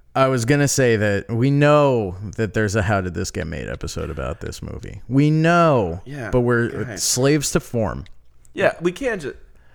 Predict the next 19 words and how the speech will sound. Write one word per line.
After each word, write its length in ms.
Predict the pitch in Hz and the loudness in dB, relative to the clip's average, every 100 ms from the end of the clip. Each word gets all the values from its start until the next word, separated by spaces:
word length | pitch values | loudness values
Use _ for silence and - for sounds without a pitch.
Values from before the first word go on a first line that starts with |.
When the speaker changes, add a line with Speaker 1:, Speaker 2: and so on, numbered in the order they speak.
| - - | -20 -6
Speaker 2:
we 100 | 123 | -4
can't 240 | - - - | -2 -4 -6
skip 340 | - 143 127 | -6 -2 2
over 320 | 110 135 113 | 2 2 0
it 60 | 95 | 0
just 180 | 120 127 | -4 -2
because 220 | 120 113 | -2 -2
somebody 260 | 113 107 | -2 -2
else 220 | 107 101 90 | -2 -4 -4
did 240 | 98 117 | 0 0
it. 180 | 92 - - - - - | 0 -6 -20 -20 -20 -4
Speaker 1:
Yeah. 360 | 156 185 104 82 - - _ - | 2 2 2 -2 -8 -16 _ -10
Speaker 2:
Somebody, 460 | - 127 123 113 - | -4 0 0 -2 -6
you 120 | 117 | -6
know, 80 | 95 | -4
more, 500 | 104 110 107 104 - - _ _ _ _ _ | 0 0 0 -2 -6 -20 _ _ _ _ _
probably 240 | 95 95 | -4 -2
more 180 | 95 90 | -4 -6
popular. 520 | - 73 - 87 101 | -6 -6 -6 -8 -8